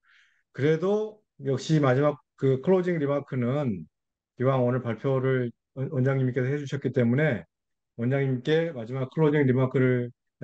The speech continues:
부탁을 드리면서, 어, 올해 향-, 마지막 향수의 서재를 마치겠습니다. 원장님 부탁드립니다.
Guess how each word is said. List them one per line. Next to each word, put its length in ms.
부탁을 300
드리면서, 680
어, 100
올해 440
향-, 240
마지막 340
향수의 320
서재를 260
마치겠습니다. 680
원장님 480
부탁드립니다. 840